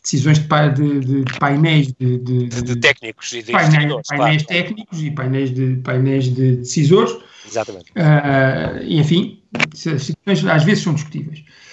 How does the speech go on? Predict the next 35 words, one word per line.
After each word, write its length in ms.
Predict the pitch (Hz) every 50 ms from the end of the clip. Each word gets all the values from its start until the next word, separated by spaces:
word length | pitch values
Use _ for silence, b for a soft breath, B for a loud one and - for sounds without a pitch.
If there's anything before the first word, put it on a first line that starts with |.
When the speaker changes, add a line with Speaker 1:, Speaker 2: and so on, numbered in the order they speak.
| B B B B
Speaker 1:
Ah, 160 | 185 175 185
todas 280 | 180 - 262 220 240 214
as 60 | -
maneiras, 400 | 254 254 254 214 160 143 147 147
o 60 | 151
simples 280 | - - 214 196 202 -
facto 300 | - 170 - - - 139 151 170 160
de 180 | 160 170 170
duas, 460 | 156 160 208 220 220 190 170 156 151 151
duas 580 | - 180 156 156 202 196 190 180 170 160 156 147
substâncias 760 | 143 147 139 - - 160 - - - 202 156 120 - -
pertencerem 480 | - - - 185 170 156 - 175 143 143
ao 80 | 139 147
mesmo 260 | 151 151 151 160 156
grupo 340 | 151 156 160 151 156 - 127
de 360 | 123 147 139 131 127 127 B B B B B B B B _
co-, 240 | - 190 190 190 190
carcinogénios 680 | - 196 185 190 - 214 202 185 156 156 151 151 147 -
comprovados 520 | - 202 165 147 151 127 131 131 131 131
não 80 | 185 180
significa 460 | - - 185 202 202 196 208 196 180
que 120 | - - 175
o 40 |
seu 360 | 156 - - 220 208 180 147 -
potencial 520 | - - - 208 190 - - - 147 131
carcinogénico 640 | 131 170 156 - - 180 175 160 165 170 180 185 -
seja 200 | - 185 160 196
o 80 | 214 233
mesmo. 560 | 220 180 160 160 156 147 135 120 110 107 - - _ _ _ B B B B B B
Significa 440 | B - 180 160 180 180 - - 226 196
Speaker 2:
Claro. 140 | 247 214
Speaker 1:
que 80 | - 208
nós 320 | 180 180 220 240 233 -
sabemos 580 | - - 220 175 196 208 208 226 233 226 - -
que 460 | - - - 226 226 240 254 247 -